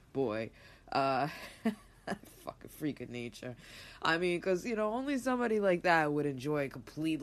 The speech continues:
lockdown of their city. You know, it's kind of like this, uh, uh, subtle bondage fantasy that he was playing out, you know, keeping us all in bondage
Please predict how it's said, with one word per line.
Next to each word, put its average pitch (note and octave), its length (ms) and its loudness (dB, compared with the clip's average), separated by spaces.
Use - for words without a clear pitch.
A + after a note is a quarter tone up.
lockdown B2+ 960 -4
of A#2 100 -8
their G2+ 180 -4
city. G#2+ 600 -4
You G#2 100 -10
know, D#3+ 160 -4
it's D#3+ 120 -6
kind F3+ 220 -4
of D3 140 -6
like D3+ 240 -2
this, C3+ 280 -8
uh, A#2+ 240 -4
uh, B2+ 160 0
subtle D#3 420 0
bondage D3 680 -2
fantasy C3+ 560 -4
that B2 120 -4
he B2+ 140 -4
was B2+ 140 -6
playing A#2+ 480 -4
out, A#2+ 340 -6
you C3 120 -8
know, A#2+ 260 -10
keeping C3 380 -8
us C3 180 -8
all B2 280 -8
in B2+ 200 -8
bondage A#2+ 760 -8